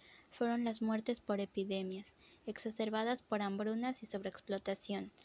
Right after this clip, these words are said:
que resultaron en una disminución catastrófica de la población en estas dos, en estas dos grandes regiones de América indígena. Conclusión.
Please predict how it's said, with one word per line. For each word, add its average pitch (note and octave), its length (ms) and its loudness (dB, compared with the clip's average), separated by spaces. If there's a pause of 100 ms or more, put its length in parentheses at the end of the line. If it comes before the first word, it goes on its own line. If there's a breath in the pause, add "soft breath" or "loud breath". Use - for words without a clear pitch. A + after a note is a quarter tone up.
(280 soft breath)
que A3 140 2
resultaron A3 640 0
en G#3+ 120 2
una A3 220 0
disminución G#3 580 -4
catastrófica G#3+ 840 -2
de G#3+ 100 2
la G3 120 -2
población A3 680 -4
en A3 140 0
estas G#3 360 -4
dos, G#3 280 -4 (320)
en A3 120 2
estas A#3+ 280 2
dos A#3+ 180 2
grandes A#3 380 0
regiones A3 500 -2
de - 80 -2
América G#3 460 0
indígena. F#3+ 520 -6 (1300)
Conclusión. A3 800 6